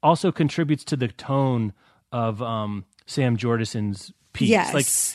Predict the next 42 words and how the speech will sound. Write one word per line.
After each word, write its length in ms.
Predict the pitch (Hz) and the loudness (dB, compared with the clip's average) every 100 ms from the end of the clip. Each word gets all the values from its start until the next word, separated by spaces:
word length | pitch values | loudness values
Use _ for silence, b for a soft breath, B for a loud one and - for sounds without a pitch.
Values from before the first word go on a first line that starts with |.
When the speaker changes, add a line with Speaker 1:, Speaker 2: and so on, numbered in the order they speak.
| - _ - | -10 _ -4
Speaker 1:
you 100 | 214 | 0
know 140 | 240 | 2
what? 340 | 240 233 233 - | 6 6 6 4
If 180 | 202 233 | 2 2
it's 140 | - | 0
not 240 | 254 262 185 | 2 2 0
fair, 680 | - 160 165 175 180 160 - | -2 2 6 6 4 0 2
let's 220 | 254 - | 2 2
not 140 | 233 | 0
do 160 | 165 156 | 4 4
lip 220 | 131 135 | 4 2
service 380 | - 143 139 147 | 2 2 2 0
to 100 | - | -2
the 100 | 135 | -6
fairness. 340 | - 151 160 - | -2 0 0 0
Just 220 | 254 - | -4 -4
call 400 | - 190 220 220 | -6 0 2 2
it 80 | 160 | 2
what 240 | 147 151 | 4 6
it 120 | 135 | 6
is. 540 | 110 101 87 67 - - b b b b | 4 -2 -6 -10 -14 -16 b b b b
Speaker 2:
Yeah, 180 | 214 - | 6 8
it 100 | 254 | 6
Speaker 1:
Um, 160 | 127 123 | 6 8
Speaker 2:
seems 160 | 320 | 10
Speaker 1:
and 80 | - | 10
it 40 | - | 10
Speaker 2:
like 140 | 147 | 8
Speaker 1:
was, 100 | 151 | 8
Speaker 2:
it 140 | 196 143 | 6 4
Speaker 1:
it 40 | |
wasn't 460 | 156 151 254 285 190 | 0 6 6 6 4
rigged, 360 | 160 190 214 170 | 4 6 6 4
but 120 | 185 | 4
it 80 | 160 | 6
wasn't 300 | 175 175 - | 6 4 -2
fair. 300 | - 143 160 | 0 2 2
Just 220 | 277 - - | 0 -2 -6
admit 400 | 202 202 226 262 | 0 4 6 6
it. 140 | 147 | 4
Don't 180 | 220 262 | 2 0
pretend 680 | 214 - - 208 208 139 | -4 -8 -4 0 2 0